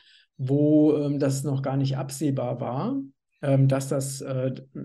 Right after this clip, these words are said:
aufhören würde, kam ja schon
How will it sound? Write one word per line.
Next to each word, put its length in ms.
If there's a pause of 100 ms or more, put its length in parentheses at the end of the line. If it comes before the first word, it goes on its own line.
(880)
aufhören 560
würde, 500
kam 240
ja 120
schon 680